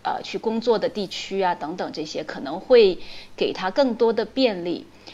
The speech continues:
这是我当时一，一个初衷吧。那么同时，因为上次我把整个加拿大走了一圈以后，其实我真的是蛮喜欢蒙特利尔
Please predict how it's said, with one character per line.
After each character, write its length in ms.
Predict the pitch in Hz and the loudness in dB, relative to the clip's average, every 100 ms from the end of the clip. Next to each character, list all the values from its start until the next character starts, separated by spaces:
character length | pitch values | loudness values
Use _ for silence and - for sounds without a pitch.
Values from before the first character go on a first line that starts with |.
| - | -6
这 120 | - 370 | 0 2
是 140 | 349 | 4
我 160 | 247 - | 4 4
当 200 | - 247 | 2 0
时 200 | - 208 | -2 -2
一， 140 | 208 | -4
一 120 | - 190 | -6 0
个 180 | 220 | 0
初 180 | 180 - | -2 -6
衷 220 | 240 285 | -2 2
吧。 340 | 277 190 101 - | 4 4 2 -6
那 80 | 247 | -4
么 100 | 262 | -4
同 260 | - 220 330 | -2 -2 -2
时， 240 | - 208 | 0 0
因 140 | 226 254 | 2 2
为 120 | 247 | 0
上 220 | 294 240 | 2 0
次 160 | - 240 | 0 0
我 300 | 190 113 - | 2 0 2
把 320 | - 80 - - | 4 4 4 -2
整 120 | 180 | -2
个 80 | 160 | -2
加 120 | 190 | 0
拿 160 | 220 220 | 2 4
大 160 | 233 202 | 4 2
走 180 | 190 | 0
了 60 | - | -4
一 100 | 190 | -6
圈 340 | - 226 226 | -4 -2 -2
以 80 | 202 | -2
后， 360 | - - 233 - - - - - - | -4 4 4 2 -12 -20 -20 -20 -8
其 140 | - | -2
实 120 | 320 | 2
我 140 | 392 226 | 6 6
真 260 | - 359 | 6 4
的 120 | 392 339 | 4 2
是 420 | 320 294 233 - - - - - - | 2 2 2 -2 -14 -20 -20 -16 0
蛮 260 | 214 214 | 2 4
喜 200 | 302 220 | 2 2
欢 160 | 196 202 | 2 2
蒙 180 | 175 196 | 0 -4
特 140 | 220 | -2
利 120 | 214 | 2
尔 240 | 185 120 | 2 0